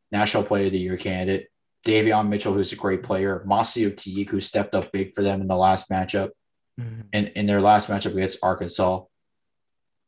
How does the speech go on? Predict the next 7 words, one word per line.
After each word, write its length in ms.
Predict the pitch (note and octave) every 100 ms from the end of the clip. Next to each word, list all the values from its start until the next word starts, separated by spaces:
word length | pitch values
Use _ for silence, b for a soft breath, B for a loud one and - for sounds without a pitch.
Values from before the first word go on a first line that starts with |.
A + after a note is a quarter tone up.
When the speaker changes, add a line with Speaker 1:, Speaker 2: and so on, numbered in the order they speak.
| _ _ _ _ _ -
Speaker 1:
I 100 | D3
think 220 | G3+ -
it's 160 | -
imperative 800 | - A2 G2+ A#2 A#2 G2+ E2+ E2 - - _ _ _ _
that 220 | G#2+ G2+
Houston's 600 | - B2 B2+ - A2 G#2
defense 800 | - G2+ F#2+ G2 F2+ - - -